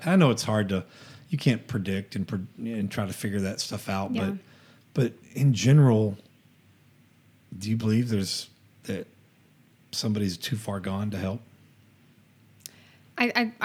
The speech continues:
Speaker 2: I, you know, not always, but I'll say majority of the time, people don't change until they've hit their rock bottom, and maybe they just haven't hit their rock bottom yet. And it may look like a pretty dark bottom when I, when I kinda meet them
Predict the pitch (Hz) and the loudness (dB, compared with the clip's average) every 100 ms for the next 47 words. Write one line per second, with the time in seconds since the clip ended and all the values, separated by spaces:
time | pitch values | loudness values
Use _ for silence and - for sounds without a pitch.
0 | 226 220 - _ - 240 226 208 202 - | 0 -2 -6 _ -2 0 2 0 -4 -6
1 | _ _ - 233 247 254 240 247 247 262 | _ _ -2 2 2 2 0 0 0 0
2 | 254 220 214 214 226 214 214 208 226 226 | -2 -2 -4 -4 -4 -2 -2 -2 -4 -4
3 | - 226 220 220 226 - 233 226 226 220 | -4 -2 0 0 -2 -4 -8 -6 -4 -4
4 | - - 220 208 214 - 214 202 202 196 | -6 -6 -4 -4 -4 -4 -4 -4 -4 -8
5 | - _ 226 - _ _ _ _ 202 208 | -14 _ -18 -18 _ _ _ _ -10 -4
6 | 202 202 226 202 214 202 202 - 190 208 | -4 -4 -8 -6 -6 -6 -8 -6 -6 -4
7 | 269 311 - _ 220 208 196 202 196 196 | -6 -6 -10 _ -4 -4 -4 -6 -8 -10
8 | - 220 208 208 214 104 104 101 - - | -12 -12 -14 -14 -14 -10 -10 -12 -12 -12
9 | 107 107 87 - _ _ 226 220 220 233 | -8 -8 -10 -12 _ _ -2 -2 0 0
10 | 226 214 214 220 214 - - _ _ _ | 0 0 0 0 -4 -16 -20 _ _ _
11 | 220 208 202 202 - _ - 220 196 196 | -4 -4 -4 -12 -16 _ -6 -4 -2 -4
12 | 185 185 202 190 170 160 190 180 180 202 | -6 -4 -2 -2 -4 -6 -6 -6 -6 -4
13 | 190 196 220 196 196 202 202 185 180 | -4 -4 -4 -2 -2 -4 -6 -6 -6